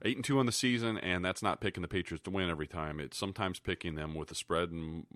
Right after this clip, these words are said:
many times just picking the right side of points. So again, yesterday went with the under. So hopefully if you guys are following that show and, and following that advice and you, and you wager a bit that you've done okay. So, um, we're eight and two out in front of that. And I think in part one of the things that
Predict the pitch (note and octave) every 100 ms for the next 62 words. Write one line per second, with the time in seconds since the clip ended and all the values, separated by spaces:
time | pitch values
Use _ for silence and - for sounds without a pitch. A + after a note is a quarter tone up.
0 | - A#1 D2 E2 G#2 A#2+ G2+ D#2 - F2
1 | - F#2+ E2+ D#2 D#2+ E2 - F2+ D#2 D2+
2 | - F#2 C#2 - - - - - - F#2+
3 | F2+ G#2+ A2 G#2 G#2 G#2 F#2+ F2 F2 D#2+
4 | F2+ F#2 D#2 D#2 F2 E2+ F#2+ - F2+ F#2
5 | F2 E2+ E2+ - G2 E2+ F2 G#2 A#2 -
6 | D#2+ E2 D#2+ D2+ D#2+ D#2 F2+ E2 E2+ E2+
7 | C#2+ D#2 E2+ - E2 D#2+ D#2 - - -
8 | - F2+ F2+ F2+ E2+ D#2 D#2+ - D#2 D#2+
9 | D2+ D#2 C#2+ B2 F2+ D2 - F#2 E2 -
10 | - - - G2 F2+ G#2+ A2 C3+ A#2+ A#2+
11 | A#2+ G#2 - A#2 F#2 - B2 F2 E2 G#2
12 | A2 F2 G2 F#2 - C3 C3+ G#2 B2 A#2+
13 | F#2 F#2+ F2 D#2+ G2+ F#2+ F2+ E2+